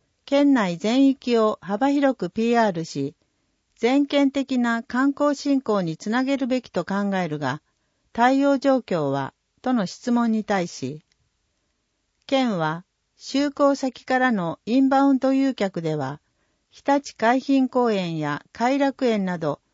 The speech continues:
知名度ある観光地のほか、果物狩りなども含め、主要な観光地以外への立ち寄りも引き続きピーアールしていく、と答えました。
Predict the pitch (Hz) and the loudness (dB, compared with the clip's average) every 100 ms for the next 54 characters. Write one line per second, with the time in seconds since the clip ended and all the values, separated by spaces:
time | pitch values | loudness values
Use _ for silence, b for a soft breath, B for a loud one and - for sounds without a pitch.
0 | _ _ _ - 240 269 285 269 208 214 | _ _ _ -6 0 2 4 2 2 0
1 | 190 - 240 277 277 262 196 175 165 156 | -2 -2 0 0 0 0 -2 -4 -6 -6
2 | 151 139 - _ _ _ _ _ _ - | -4 -4 -6 _ _ _ _ _ _ -6
3 | 226 269 277 277 262 262 269 262 247 208 | 0 4 4 4 2 2 2 2 2 0
4 | 175 - 208 180 139 - _ - - 226 | -4 -6 -4 -2 -2 -4 _ -20 -6 0
5 | 254 285 277 269 269 269 277 285 285 - | 4 4 4 2 2 2 2 2 -2 0
6 | 269 269 254 226 202 170 156 180 - 240 | -4 0 2 2 0 -4 -4 -6 -4 -2
7 | 233 226 202 196 _ - - 269 277 269 | 0 0 -2 -6 _ -14 -8 -4 -2 -2
8 | - 247 - 254 269 254 180 - - 156 | -4 -6 -4 0 2 0 -2 -8 -6 -6
9 | - 147 147 _ _ _ _ - 247 226 | -6 -10 -10 _ _ _ _ -10 -6 -4
10 | 214 196 170 165 - 117 | -2 -2 -4 -8 -8 -12